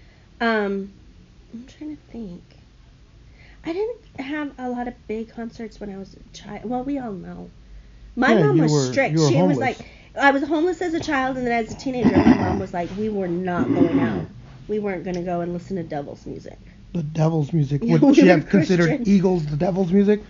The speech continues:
Speaker 1: Oh, back then,
Speaker 2: <clears throat>
Speaker 1: yeah. Well,
Speaker 2: So what,
Speaker 1: anyone.
Speaker 2: what was your first concert then?
Speaker 1: Um, I can't remember. I just remember the, the ones, like
Speaker 2: What was your first big concert then?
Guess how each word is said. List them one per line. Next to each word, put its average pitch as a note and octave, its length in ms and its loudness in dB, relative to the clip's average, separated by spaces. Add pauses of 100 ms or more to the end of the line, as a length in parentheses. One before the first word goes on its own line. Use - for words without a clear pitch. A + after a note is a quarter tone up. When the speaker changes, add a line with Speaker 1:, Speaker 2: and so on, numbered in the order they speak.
Speaker 1:
Oh, D4 140 8
back C#4+ 300 2
then, - 180 2
Speaker 2:
<clears throat> - 80 6
Speaker 1:
yeah. - 480 6 (280)
Well, F4+ 200 4
Speaker 2:
So G#3 140 8
what, G#3 240 8
Speaker 1:
anyone. G#3+ 220 -6
Speaker 2:
what F#3+ 180 6
was F#3+ 200 4
your F#3 100 0
first F#3 260 -4
concert F#3+ 340 -2
then? B2 180 -6 (480)
Speaker 1:
Um, D4 240 -10 (120)
I C#4 60 -10
can't D#4+ 280 -8
remember. D4+ 640 -8 (360)
I A#3+ 80 -8
just C4+ 200 -8
remember D4 460 -4
the, B3 260 -10 (460)
the A#3+ 100 -10
ones, A3+ 420 -8
like G3+ 220 -8 (240)
Speaker 2:
What F3+ 140 4
was F#3+ 200 6
your G3 80 2
first C3+ 340 -2
big D3 220 4
concert C3 440 -2
then? A2 200 -6